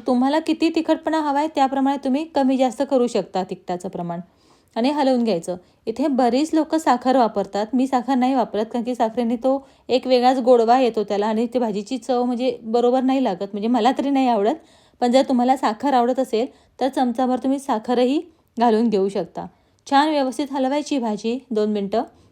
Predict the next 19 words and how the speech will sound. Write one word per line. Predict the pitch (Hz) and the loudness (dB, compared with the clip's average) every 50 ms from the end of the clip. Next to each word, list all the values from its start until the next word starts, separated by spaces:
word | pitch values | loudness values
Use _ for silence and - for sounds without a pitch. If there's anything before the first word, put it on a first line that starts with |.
| _ _ - | _ _ -4
आणि | 226 233 254 311 403 - _ _ _ _ _ - | -2 0 0 -2 -4 -6 _ _ _ _ _ -4
मग | 233 247 247 | 0 0 2
नंतर | 247 247 240 226 226 - | 2 2 0 0 0 0
ह्याच्यावरती | 269 240 233 233 220 220 226 - 269 339 370 - | 0 0 0 0 0 0 -2 -2 -6 -6 -4 0
कोथिंबीर | - 254 254 - 240 226 214 208 202 | 0 0 2 2 2 2 2 2 2
घालायची. | 202 185 180 180 180 - 190 185 185 - _ - | 2 0 0 -2 -4 -6 -8 -10 -10 -12 _ -2
भाजी | 214 233 220 185 214 262 349 - - - | 0 0 0 0 -2 -4 -6 -6 -6 -4
तयार | 226 214 214 220 226 | -2 0 2 2 0
होते. | 196 175 180 - 175 175 - _ _ _ _ _ - | 0 -2 -4 -6 -10 -10 -10 _ _ _ _ _ -4
तुम्हाला | - 240 247 247 247 | 0 2 4 4 4
ही | 262 262 | 4 4
रेसिपी | 247 240 240 240 220 269 | 4 2 2 0 -4 -2
कशी | 254 247 220 - 254 254 | -2 -2 -2 -2 0 0
वाटली | 247 240 226 240 | 0 0 0 0
मला | 247 247 247 254 262 | 0 0 0 0 -2
कमेंट | 262 247 220 214 220 226 240 | 0 0 0 2 2 0 2
बॉक्समध्ये | 233 233 233 - 254 240 254 | 0 0 0 0 0 0 2
नक्की | 247 220 220 226 262 | 2 0 -2 -2 -4
सांगा. | 247 - 214 180 170 170 170 | -4 -2 -4 -4 -4 -6 -8